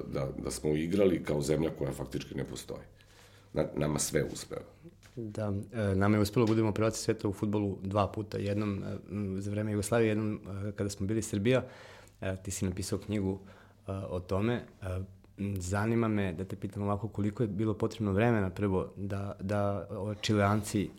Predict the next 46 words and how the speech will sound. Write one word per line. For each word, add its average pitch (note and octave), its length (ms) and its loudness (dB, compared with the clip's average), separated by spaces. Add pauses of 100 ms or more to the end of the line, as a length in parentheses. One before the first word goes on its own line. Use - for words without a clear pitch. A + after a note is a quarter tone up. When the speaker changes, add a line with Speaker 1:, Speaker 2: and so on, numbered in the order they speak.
(160)
Speaker 2:
a, F#2 260 0
od G2+ 180 -4
trenutka G#2+ 360 0
kada G2 220 -2
si G2 280 -2
se, F2+ 600 0
e, F#2 200 0 (140)
odlučio A2 540 0
do G#2+ 100 2
trenutka G#2 360 -2
kada F#2+ 220 0
je F2+ 240 2
bila G#2 200 -2
promocija, G#2+ 560 0
koliko G#2 240 -2
je G2+ 40 -6
prošlo G#2+ 280 -4
vremena B2+ 420 0
i G2 100 0
da G#2+ 180 2
li A#2 100 2
ti G#2+ 140 -8
se - 120 -10
to G2+ 340 0
isplatilo, G2 420 -4
da G#2 100 0
li G#2 60 0
bi G2 100 0
radio F#2+ 260 -2
ponovo - 280 -10
tako - 240 -16
nešto? F#2+ 260 -14 (520)
Speaker 1:
Pa, G2+ 100 6
m, G2 80 4 (1000)
da F#2+ 140 4
sam F#2 440 2 (560)
polazio G#2+ 320 6
od G2 60 0
toga G#2+ 220 6
da G2+ 100 8
li G2+ 180 4
će F#2 140 2
da F#2+ 80 6
mi F2+ 100 4
se F#2 140 4
isplati, F#2+ 600 4